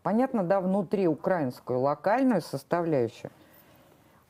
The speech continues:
Он имеет региональную составляющую, то есть внутри Украины другие регионы не такие, как Донбасс,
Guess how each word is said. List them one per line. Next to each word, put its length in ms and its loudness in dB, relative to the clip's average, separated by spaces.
Он 260 4
имеет 380 4
региональную 880 2
составляющую, 800 0
то 120 -2
есть 160 -2
внутри 520 0
Украины 600 0
другие 500 0
регионы 640 2
не 220 0
такие, 500 -2
как 280 -2
Донбасс, 500 -2